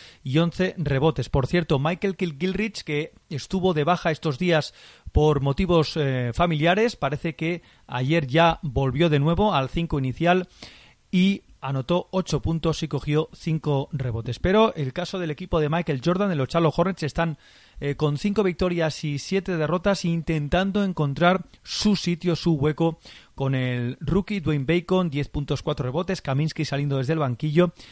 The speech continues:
y Michael Carter Williams jugando bastante más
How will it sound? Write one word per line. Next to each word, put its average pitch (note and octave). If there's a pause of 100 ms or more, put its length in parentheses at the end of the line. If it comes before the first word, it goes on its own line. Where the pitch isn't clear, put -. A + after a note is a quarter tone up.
(140)
y D3+
Michael F3+
Carter F3+
Williams E3+ (180)
jugando F3
bastante E3
más D#3